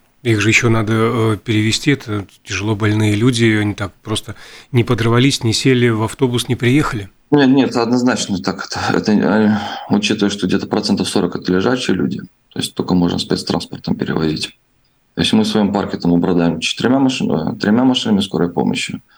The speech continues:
Speaker 2: Ну, скажем так, э, до сюда их довезли, то есть это было шестьсот, семьсот, восемьсот километров кто-то добирался.
Speaker 1: А
Speaker 2: Ну,
Speaker 1: то есть
Speaker 2: то
Speaker 1: это
Speaker 2: есть
Speaker 1: даже
Speaker 2: там
Speaker 1: не
Speaker 2: вот
Speaker 1: из Ивано-Франковска, это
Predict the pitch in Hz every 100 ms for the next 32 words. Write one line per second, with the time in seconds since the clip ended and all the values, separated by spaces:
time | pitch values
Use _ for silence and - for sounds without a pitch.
0 | - - - - - _ _ _ _ _
1 | - 131 156 135 - - - - _ _
2 | _ - - - 151 151 143 165 151 135
3 | - 117 113 101 113 123 147 139 127 135
4 | 135 131 151 165 147 - _ _ - _
5 | _ - - - _ _ _ _ _ -
6 | 60 - - - 80 - - - 117 113
7 | - 107 110 95 95 - 117 110 104 95
8 | 95 90 - 85 85 78 71 - - _
9 | _ _ _ _ _ 127 117 123 143 123
10 | 135 135 139 135 131 135 131 127 123 -
11 | 180 - 156 147 139 139 135 123